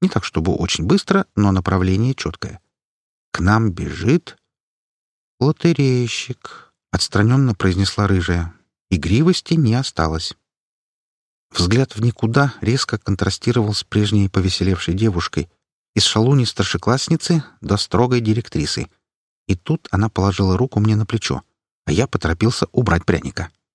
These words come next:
«Орх!» Заражённый остановился в нескольких метрах, покрутил уродливой башкой и побежал себе дальше, обдав нас на прощание зловонием. «Круто!» произнёс я, когда Лотер отбежал подальше.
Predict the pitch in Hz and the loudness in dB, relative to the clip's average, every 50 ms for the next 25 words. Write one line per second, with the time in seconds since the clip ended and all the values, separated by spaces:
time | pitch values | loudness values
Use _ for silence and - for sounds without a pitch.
0 | _ _ _ _ _ _ _ _ _ _ _ _ _ _ _ _ _ - 82 92 | _ _ _ _ _ _ _ _ _ _ _ _ _ _ _ _ _ 0 2 4
1 | 104 117 127 135 143 151 156 156 156 147 135 113 - - - - - - - - | 4 4 4 4 4 4 2 2 2 0 0 -4 -6 -10 -8 -4 -2 -2 -2 -2
2 | - - - _ _ _ _ _ _ _ _ _ _ _ _ _ - - 90 87 | -4 -4 -8 _ _ _ _ _ _ _ _ _ _ _ _ _ -4 -2 0 0
3 | 92 92 120 143 147 143 127 - - - 110 110 113 117 123 123 - - - - | 0 2 2 2 2 2 0 -2 -4 -2 -2 0 0 0 -2 -4 -4 -6 -6 -4
4 | 117 117 107 - - - - - 104 - - 101 92 90 - - - - _ _ | -2 -4 -4 -4 -8 -10 -12 -12 -8 -2 0 0 0 0 -4 -8 -14 -16 _ _
5 | _ _ - 107 - - 117 113 - - 117 - 98 107 117 123 117 113 107 104 | _ _ -8 -4 -2 -2 -2 0 0 0 2 2 0 0 0 0 0 0 0 0
6 | 104 92 92 98 - - - 127 131 135 - _ _ - 139 - 175 175 175 180 | 0 0 0 -2 -2 -2 0 0 0 0 -2 _ _ -6 -2 0 2 4 4 2
7 | 165 185 175 - - 147 147 139 123 123 127 117 - - - - _ _ _ - | 2 2 0 0 -2 -2 -2 0 0 0 0 -2 -4 -6 -8 -10 _ _ _ -6
8 | 90 85 85 92 82 71 - - - - - - - 87 82 - - 101 117 131 | -4 -2 0 0 0 0 -2 -6 -6 -4 -6 -4 -4 -2 -2 0 0 0 0 2
9 | 127 120 113 - 92 87 80 82 82 80 80 80 80 80 - _ _ _ _ _ | 0 -2 0 0 0 0 0 0 0 0 -2 -2 -4 -6 -10 _ _ _ _ _
10 | _ _ _ _ _ _ _ _ _ _ _ _ _ _ _ _ _ _ _ _ | _ _ _ _ _ _ _ _ _ _ _ _ _ _ _ _ _ _ _ _
11 | - - - 110 110 117 110 101 90 - 90 73 67 - - - _ _ _ _ | -2 2 4 4 6 6 4 4 2 0 0 -2 -2 -4 -8 -12 _ _ _ _
12 | _ - 98 92 90 92 87 87 - - 110 110 - - - 95 92 80 76 78 | _ -2 0 2 2 2 0 0 0 -2 -2 -2 0 0 0 0 2 0 0 0
13 | 92 104 107 - 117 - - 101 - - 80 - - 80 82 - 85 82 - 82 | 0 0 0 0 0 -2 -2 -2 -2 -4 -4 -2 -4 -4 -2 -2 -4 -4 -4 -4
14 | - - - - | -6 -6 -6 -8